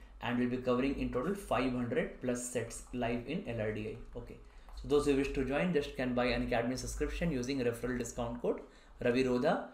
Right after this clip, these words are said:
and you can just message me on Telegram there. I can, and I'll just add you in my plus group also.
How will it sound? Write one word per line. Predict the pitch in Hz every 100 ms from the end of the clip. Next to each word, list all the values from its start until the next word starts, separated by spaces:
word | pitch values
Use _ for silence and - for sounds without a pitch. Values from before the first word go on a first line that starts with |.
| - -
and | 117
you | 120
can | 127
just | 127
message | 127 120 135
me | 131 127
on | 123
Telegram | 120 120 123 131 139
there. | 214
I | 120
can, | 113 110
and | 113 113
I'll | 117
just | 123 120
add | 107 117
you | 120
in | 117
my | 160 254 - -
plus | 107 -
group | 113 107
also. | 95 98 -